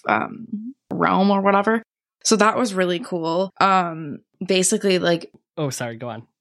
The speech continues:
Speaker 1: Like, get back-, no, what were you gonna
Speaker 2: Oh,
Speaker 1: say?
Speaker 2: I was gonna go to the next one 'cause I, I'm excited about that one.
Speaker 1: Oh, I was just gonna say that, like, they also, he just hit, like,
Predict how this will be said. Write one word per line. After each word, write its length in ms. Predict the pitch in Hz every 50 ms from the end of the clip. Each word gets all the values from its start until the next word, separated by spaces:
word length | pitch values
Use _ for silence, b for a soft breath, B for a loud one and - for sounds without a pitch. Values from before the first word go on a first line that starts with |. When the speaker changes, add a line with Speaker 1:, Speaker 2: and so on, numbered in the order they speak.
| _ _ _ _ _ _ _ _ _ _ _ -
Speaker 1:
Like, 200 | 214 - - -
get 160 | 220 202 -
back-, 180 | - 196 - -
no, 160 | 220 247 262
what 180 | 208 196 196 190
were 80 | 202
you 100 | 208 208 208
gonna 120 | 160 165
Speaker 2:
Oh, 140 | 165 160 -
Speaker 1:
say? 40 | -
Speaker 2:
I 100 | 156 160 165
was 140 | 170 147
gonna 160 | - 165 156 139
go 100 | 135 131
to 100 | - 139
the 60 | 131
next 240 | 123 123 117 - -
one 160 | 117 120 123
'cause 160 | 123 131 127
I, 360 | 127 123 123 123 123 117 - - _ _
I'm 200 | 123 143 131 123
excited 320 | 113 - - 113 113 107 107
about 180 | 104 107 -
that 160 | - 117 92 69
one. 220 | 101 120 131 123 - _ -
Speaker 1:
Oh, 60 | 214
I 260 | 190 175 - - 202
was 100 | 208 220
just 160 | 220 226 214
gonna 160 | 254 233 233 220
say 160 | - 208 196
that, 240 | 185 196 185 - 185
like, 220 | 175 175 170 -
they 100 | 180 175
also, 280 | 165 170 175 - 180 -
he 220 | 170 - 196 185
just 260 | - - 180 175 -
hit, 200 | - 175 165 156
like, 280 | - 175 170 165 -